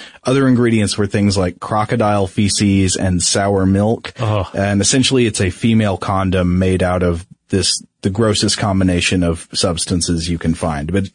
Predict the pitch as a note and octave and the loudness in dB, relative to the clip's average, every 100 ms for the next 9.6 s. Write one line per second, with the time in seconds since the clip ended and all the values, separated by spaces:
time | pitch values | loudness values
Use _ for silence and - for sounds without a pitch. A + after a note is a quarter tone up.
0 | A2 G#2+ A2+ D3 C#3 B2 F#2+ F#2+ F2 E2+ | 0 2 2 2 2 2 0 0 0 -2
1 | - - - - _ - G2 G2 F2+ F2+ | -6 -18 -20 -20 _ -6 -2 0 0 0
2 | G2 - - G2 F#2 F#2 F#2 F#2 A2 A#2 | -2 -6 -6 -2 0 0 0 2 2 2
3 | A#2 A2 - G#3 - F3 C3 A2+ A2 G#2 | 0 0 -2 -2 0 0 2 0 2 0
4 | G2 G2+ F#2+ F2+ - E3 E3+ - B2 G#2+ | 0 0 0 -2 -4 0 0 0 0 0
5 | A#2 G#2+ - G#2+ G#2 F#2+ F#2 - G#2+ G#2 | 0 0 0 2 2 0 0 0 0 0
6 | G2+ - G#2+ G2 F2 G#2+ C#3 C#3 B2+ A2+ | 0 0 -2 -2 -2 0 2 2 4 4
7 | A2+ G#2+ - B2+ A#2+ G#2+ G#2 - A2 G2 | 2 0 0 0 2 0 0 0 0 2
8 | G#2 G2+ G2 - G2 F#2 F2 F2 - A2+ | 0 0 -2 -4 -4 -2 -2 -2 0 0
9 | G#2+ A2 G#2 A2 A2 A2 | 2 2 2 2 0 -2